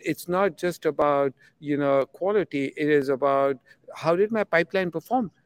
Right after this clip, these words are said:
You know, uh, did it, you know, uh, perform on time? Uh, did I use the right amount of resources? See, again, me-, metadata is telling me that, you know, uh, uh, that,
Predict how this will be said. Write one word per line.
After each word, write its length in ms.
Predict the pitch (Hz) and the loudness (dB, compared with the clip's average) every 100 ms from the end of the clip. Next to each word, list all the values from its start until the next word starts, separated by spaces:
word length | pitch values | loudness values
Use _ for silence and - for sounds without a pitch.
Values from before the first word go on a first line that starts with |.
| _ | _
You 160 | 160 160 | -2 2
know, 220 | 160 156 | 4 4
uh, 520 | 165 151 151 143 143 147 131 | 2 -2 0 2 2 -2 -4
did 180 | 156 | 0
it, 200 | 165 160 - _ _ | 2 2 -2 _ _
you 200 | 147 156 | -10 -4
know, 240 | 151 147 147 | 0 2 2
uh, 200 | 139 143 | 0 -4
perform 540 | - 139 156 151 156 143 | -6 -2 2 4 2 0
on 200 | 143 135 | -2 -4
time? 440 | - 262 208 127 - - - | -4 -2 0 -2 -8 -20 -4
Uh, 440 | 139 135 131 131 135 131 - 147 - 151 131 | 2 4 6 4 2 -4 -14 -20 -18 -14 -2
did 180 | 160 165 | 4 6
I 80 | |
use 420 | 165 143 180 180 185 | 6 2 -2 0 2
the 120 | 151 | 2
right 320 | 147 160 190 - | 2 2 0 -2
amount 380 | 143 135 151 175 | 0 0 0 0
of 200 | 170 143 | -2 0
resources? 760 | 247 262 220 143 - 120 - - - - - | 0 0 0 0 0 -4 -4 -14 -20 -20 -16
See, 160 | - 294 | 2 2
again, 340 | 185 277 254 | 4 4 4
me-, 180 | 160 175 | 4 2
metadata 800 | 143 131 190 262 220 220 226 226 | 2 0 2 0 0 2 2 2
is 260 | 202 180 - | 0 0 -2
telling 340 | 196 214 247 | 0 2 2
me 140 | 180 | 0
that, 240 | 147 139 139 | 0 0 -2
you 200 | 151 151 | -4 -2
know, 180 | 156 165 - - _ | 0 -2 -8 -20 _
uh, 380 | 151 147 143 143 151 - - - | -2 0 0 -4 -10 -20 -16 -4
uh, 180 | 156 151 - _ _ _ - - - | -2 -2 -6 _ _ _ -20 -20 4
that, 220 | 180 165 | 6 6